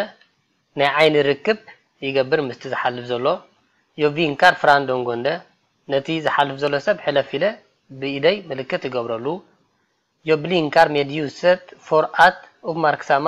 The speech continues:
ደን ጎንደ ፖ ኣት ዮ ቬንታር፣ ነቲ ዝሓልፍ ዘሎ እንታይ ይገብር? ብመብራህቲ ገይረ፣ እ፣ የብሎ፣ የዘኻኽሮ ወይ ድማ ምልክት ይገብረሉ ኣነ ይፅበዮ ከም ዘለኹ። ዮ ቱታር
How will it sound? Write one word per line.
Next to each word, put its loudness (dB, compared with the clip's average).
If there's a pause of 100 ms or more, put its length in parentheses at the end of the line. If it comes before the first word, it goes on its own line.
ደን -4
ጎንደ -2
ፖ -4
ኣት 0
ዮ -4
ቬንታር፣ -2 (480)
ነቲ -4
ዝሓልፍ 0
ዘሎ 2
እንታይ 0
ይገብር? -4 (460)
ብመብራህቲ 0
ገይረ፣ 2 (640)
እ፣ 0 (760)
የብሎ፣ -2 (120)
የዘኻኽሮ 0
ወይ 0
ድማ -4 (100)
ምልክት -4
ይገብረሉ 0
ኣነ 0
ይፅበዮ -4
ከም -12
ዘለኹ። -6 (680)
ዮ 0
ቱታር 2